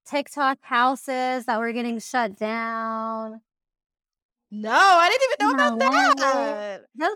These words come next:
Speaker 1: that was back in the pandemic, but, like, people were risking their lives to go party and everyone was shaming them on TikTok. Do y'all remember that? Am I
Speaker 2: Holy
Speaker 1: the only
Speaker 2: crap.
Speaker 1: one?
Speaker 2: Not me. Like, I feel like I wasn't really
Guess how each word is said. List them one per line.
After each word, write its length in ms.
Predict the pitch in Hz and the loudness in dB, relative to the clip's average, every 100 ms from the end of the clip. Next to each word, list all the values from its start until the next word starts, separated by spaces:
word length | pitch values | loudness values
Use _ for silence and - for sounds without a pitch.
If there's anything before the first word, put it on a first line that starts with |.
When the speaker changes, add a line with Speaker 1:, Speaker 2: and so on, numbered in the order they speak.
| - | -2
Speaker 1:
that 120 | 359 523 | -2 -2
was 80 | - | -2
back 220 | 359 330 | -2 -2
in 80 | 254 | -4
the 80 | 214 | -6
pandemic, 880 | 202 190 180 170 151 151 135 139 196 | -6 -4 -4 -6 -6 -8 -10 -12 -10
but, 260 | 190 185 | -6 -4
like, 340 | 208 208 196 - | -2 -2 -4 -8
people 340 | - 254 285 | -12 -4 -2
were 180 | 262 247 | 0 -2
risking 420 | 202 208 - 220 | -2 -6 -6 -6
their 180 | 214 208 | -4 -4
lives 640 | 185 170 185 190 190 185 - | -4 -2 0 -2 -4 -8 -10
to 100 | 196 | -6
go 160 | 196 | -6
party 480 | 190 202 185 196 196 | -4 -2 -2 -2 -6
and 80 | 185 | -8
everyone 300 | 196 208 202 | -8 -6 -8
was 160 | 190 | -10
shaming 320 | - 185 196 202 | -8 -6 -6 -4
them 140 | 196 | -6
on 160 | 190 180 | -6 -10
TikTok. 800 | - 202 - 214 196 190 180 185 262 | -12 -12 -10 -4 -2 0 -2 -6 -4
Do 60 | |
y'all 100 | 349 | 0
remember 560 | 466 494 453 440 453 440 | 2 0 0 -2 -2 -2
that? 460 | 440 415 415 392 - _ _ _ | -2 0 0 -4 -8 _ _ _
Am 60 | 311 | 0
I 20 | |
Speaker 2:
Holy 240 | 523 466 370 | 2 4 2
Speaker 1:
the 60 | |
only 360 | 370 349 453 302 | 2 2 4 2
Speaker 2:
crap. 240 | 403 403 | 0 -2
Speaker 1:
one? 280 | 403 403 415 440 _ _ _ _ _ | -2 -4 -4 -8 _ _ _ _ _
Speaker 2:
Not 360 | 254 320 415 320 | 0 2 2 0
me. 160 | 320 311 | -4 -2
Like, 180 | 320 - | -4 -2
I 140 | 320 | -2
feel 160 | 427 440 | 0 -4
like 140 | 349 | 0
I 140 | 285 | 0
wasn't 380 | 262 247 262 277 | 2 0 0 -2
really 360 | 240 254 254 214 | -2 -2 -4 -6